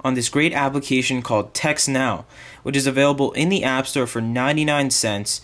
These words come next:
and it allows you to send free text message to any mobile device, including iPhones,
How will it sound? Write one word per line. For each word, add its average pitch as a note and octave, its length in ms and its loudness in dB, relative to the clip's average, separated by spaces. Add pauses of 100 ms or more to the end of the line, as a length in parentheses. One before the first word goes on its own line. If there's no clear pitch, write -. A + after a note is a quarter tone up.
(300)
and C3 140 2
it C3+ 80 2
allows C3+ 320 4
you D3 80 2
to C#3+ 80 4
send B2 320 0
free E3 260 2
text C3+ 340 -2
message B2+ 420 0
to A2 260 -2
any D3 240 2
mobile B2+ 320 2
device, A#2 360 0
including A2+ 380 -2
iPhones, C#3 760 2